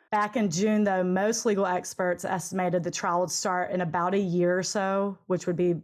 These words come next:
the summer of twenty twenty-four. And honestly, I think he realized that if he pled not guilty, he'd have to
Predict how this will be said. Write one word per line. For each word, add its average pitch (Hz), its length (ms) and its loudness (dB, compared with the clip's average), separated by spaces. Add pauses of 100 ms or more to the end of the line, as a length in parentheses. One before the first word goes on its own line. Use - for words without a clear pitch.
(120)
the 180 120 -2
summer 190 300 -2
of 190 100 -6
twenty 190 240 -2
twenty-four. 175 720 0 (340)
And 226 120 0
honestly, 226 580 0
I 208 140 0
think 254 240 0
he 247 140 0
realized 190 640 2
that 190 160 2
if 185 80 0
he 202 120 0
pled 190 280 -2
not 175 300 0
guilty, 180 400 0
he'd 175 180 0
have 175 220 -2
to 175 240 0